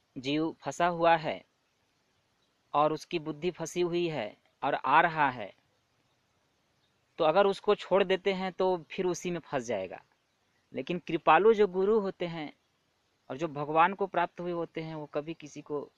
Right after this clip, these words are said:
छोड़ते नहीं, भले ही वो लोग उनको छोड़ देते हैं। तो गुरु जी ने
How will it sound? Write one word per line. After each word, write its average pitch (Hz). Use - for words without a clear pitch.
छोड़ते 127
नहीं, 127
भले 175
ही 202
वो 185
लोग 175
उनको 165
छोड़ 139
देते 123
हैं। 120
तो -
गुरु 165
जी 190
ने 196